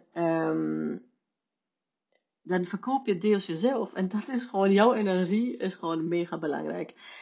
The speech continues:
En ik, eh, gebruikte het woord verkopen natuurlijk net, hè.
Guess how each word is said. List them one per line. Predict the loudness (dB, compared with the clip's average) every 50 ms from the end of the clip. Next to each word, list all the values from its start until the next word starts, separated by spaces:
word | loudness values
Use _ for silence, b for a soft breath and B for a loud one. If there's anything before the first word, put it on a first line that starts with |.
| B B
En | 2 4
ik, | 4 4 4 0 -14 _ _ _ _ _ _
eh, | -4 0 2 4 4 4 2 2
gebruikte | 2 0 2 6 8 8 8 6 4 2
het | 0 2
woord | 0 -2 -2 -2
verkopen | -8 -2 0 0 0 0 -4 -6 -4 -2 0 0 0 -2 -6
natuurlijk | -6 -6 -6 -8 -8 -8 -8 -8 -8
net, | -8 -8 -8 -8 -6
hè. | -4 -2 -2 -2